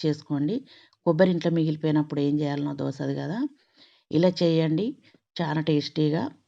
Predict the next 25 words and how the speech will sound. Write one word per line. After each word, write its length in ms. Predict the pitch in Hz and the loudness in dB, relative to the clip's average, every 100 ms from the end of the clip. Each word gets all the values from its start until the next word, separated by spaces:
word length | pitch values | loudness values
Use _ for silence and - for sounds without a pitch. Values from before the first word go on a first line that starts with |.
| _ _ | _ _
చాలా 240 | - 143 147 139 | -6 -2 -2 -2
బాగుంటది, 520 | 139 139 143 143 214 294 _ _ _ _ _ 147 | -2 -4 -4 -4 -4 -8 _ _ _ _ _ 4
ఇంట్లో 220 | 147 151 143 | 4 4 2
అందరికీ 340 | 143 143 143 143 | 4 2 2 0
నచ్చుతది. 460 | 135 - 135 202 302 - _ _ 147 | -2 -4 -2 0 -2 -6 _ _ -10
ఇప్పుడు 200 | 151 160 | -4 -2
దీని 140 | 160 143 | 0 -2
ప్రిపరేషన్ 460 | 139 131 139 147 135 | -4 -4 -4 -4 -2
చూద్దాము. 420 | 135 135 135 139 220 - _ _ _ _ _ _ 156 | -2 -4 -6 -6 -6 -8 _ _ _ _ _ _ -4
ఒక 120 | 175 180 | -2 0
కప్పు 320 | 175 - 202 247 - | -2 -2 -2 -2 0
మినపగుండ్లు 460 | 156 147 147 156 143 | 0 0 2 4 4
తీసుకోవాలి, 640 | 143 143 - 139 139 151 226 269 - _ _ _ _ _ - | 2 -2 -2 0 0 -2 -2 -4 -10 _ _ _ _ _ -6
అట్లనే 320 | 156 175 196 302 - _ _ _ | -2 0 2 0 0 _ _ _
ఒక 160 | 160 180 220 - _ _ _ | -2 0 0 -2 _ _ _
హాఫ్ 260 | - 160 156 - | 0 0 0 -4
కప్పు 280 | 156 - 247 302 - _ _ 135 | -4 0 0 0 -6 _ _ 0
బియ్యం 320 | 156 160 151 147 | 4 6 4 2
తీసుకోవాలి. 460 | 143 - 135 127 127 - | 0 -2 -2 -2 -6 -8
ఒక 120 | 151 160 | -6 -2
కప్పు 220 | 156 156 156 | -2 0 2
మినపగుండ్లకు 640 | 151 139 151 156 147 143 226 311 - _ - - - 147 | 2 2 2 2 2 0 -2 -2 -8 _ -20 -20 -2 0
హాఫ్ 180 | 147 - | 0 -2
కప్పు 180 | 156 180 165 | -6 0 2
బియ్యం 300 | 135 135 | 2 2